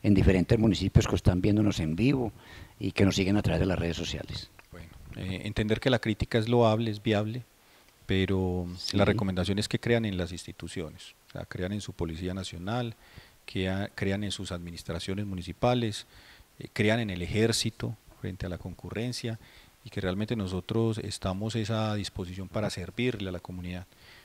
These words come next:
Speaker 2: Mientras establezcan, establezcan lazos de una comunicación asertiva, donde de manera conjunta, que no sea simplemente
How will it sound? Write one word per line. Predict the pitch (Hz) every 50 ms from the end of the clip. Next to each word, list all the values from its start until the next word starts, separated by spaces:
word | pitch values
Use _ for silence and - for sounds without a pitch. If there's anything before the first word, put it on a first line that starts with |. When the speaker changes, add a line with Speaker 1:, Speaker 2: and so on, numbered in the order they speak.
| - - _
Speaker 2:
Mientras | 104 101 98 - 107 95
establezcan, | 101 101 - - 95 98 101 101 98 117 123 127 127 127 - -
establezcan | - - - - 104 98 98 - - 120 123 127 123 123
lazos | 123 120 120 117 - - 117
de | 113 107
una | 107 104 -
comunicación | - 107 98 95 92 - - 90 92 87
asertiva, | 101 101 107 98 - - - 101 92 92 92 104 - - - - - - - - _ _
donde | - 104 101 95 87 98
de | 95 92
manera | 92 92 92 98 107
conjunta, | - - 95 80 98 95 92 90 - - 104 101 95 - - - -
que | 98
no | 92 90
sea | 92 101 98 95
simplemente | 110 104 98 - 107 104 101 101 98 - - 107 104 104 101 101 98